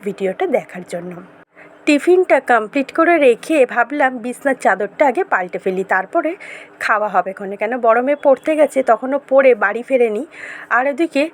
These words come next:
আপনাদের দাদাভাইকে অবশ্য খেতে দিয়ে দিয়েছি, ওর খিদে পেয়ে গেছিলো দেখে। ছোটো মেয়েও ঘুম থেকে উঠেছে, দাঁত মাজছে, তাই ভাবলাম টিফিন থাক পরে খাবো, আগে কাজটা কমপ্লিট করে ফেলি, তারপরে আবার দুপুরে রান্নাবান্না আছে। তাই বিছনার চাদরটা পাল্টিয়ে নিয়ে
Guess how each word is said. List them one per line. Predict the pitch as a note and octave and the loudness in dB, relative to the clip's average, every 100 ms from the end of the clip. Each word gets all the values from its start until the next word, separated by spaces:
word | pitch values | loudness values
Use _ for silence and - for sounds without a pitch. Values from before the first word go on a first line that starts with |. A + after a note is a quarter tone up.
| - - | -10 -6
আপনাদের | G#3 C#4 D#4+ C4 | -4 -2 -4 -2
দাদাভাইকে | F#3 A3 G#3+ C#4+ D4 F4+ | -2 -2 -4 -4 -2 -2
অবশ্য | F#4+ - | -2 -6
খেতে | G#4+ E4 E4+ | -6 -6 -4
দিয়ে | D#4+ E4 | -2 -2
দিয়েছি, | D4+ D4+ - | -2 -6 -4
ওর | C#4 | -6
খিদে | - C4+ C4+ | -4 -2 0
পেয়ে | C#4+ C4+ | 0 0
গেছিলো | C4+ C4 C4+ | -2 0 2
দেখে। | B3+ B3 | 2 0
ছোটো | B3 B3 B3 | -4 -4 -2
মেয়েও | C4+ B3 | -2 -2
ঘুম | A#3 A3 | -4 0
থেকে | A#3+ B3+ | 0 0
উঠেছে, | B3 B3+ A#3+ | -2 -2 0
দাঁত | G#3 - | 0 0
মাজছে, | G#3 G#3+ G3 D4+ - - - - | -2 -4 -4 -10 -10 -16 -12 0
তাই | C#4 C4 | 0 2
ভাবলাম | A#3+ C#4+ C4 C#4+ - - - - | -2 0 -2 -2 -6 -20 -20 -8
টিফিন | C#4+ C4 D#4 D4 | -4 0 0 -2
থাক | A#3+ C#4 - | -2 -4 -2
পরে | A#3 G3 G3+ | 2 2 0
খাবো, | - G3 D#4+ G4+ | -4 -4 -4 -2
আগে | G#3 A3+ D4+ - | -4 -4 -8 -4
কাজটা | G#3+ F#3 - F#4+ | -2 -2 -2 -2
কমপ্লিট | D4 G#3 F#3+ F#3+ | 0 -2 -4 -10
করে | - F3+ | -8 -8
ফেলি, | F#3 F#3 | -10 -4
তারপরে | - A#3 - C4+ | 0 2 2 2
আবার | C4 C4 | 2 0
দুপুরে | A#3 - A#3+ A#3 | -2 0 0 2
রান্নাবান্না | F#3+ G3 G3+ A3 A#3+ A#3 | 0 -2 -6 -6 -6 -8
আছে। | G#3 - - - - - - - - - - - - - - - - - - - - - - - D#4 | -6 -6 -6 -10 -20 -20 -20 -20 -20 -20 -20 -20 -20 -20 -20 -20 -20 -20 -20 -20 -20 -20 -20 -6 0
তাই | C#4+ A#3 | 0 0
বিছনার | A#3+ - C4 | -6 -4 0
চাদরটা | A#3+ B3+ - C#4+ | 0 0 -2 0
পাল্টিয়ে | B3 G#3 G3 C#4 C#4+ | 0 -2 -4 -4 -2
নিয়ে | C4+ B3 | -2 -2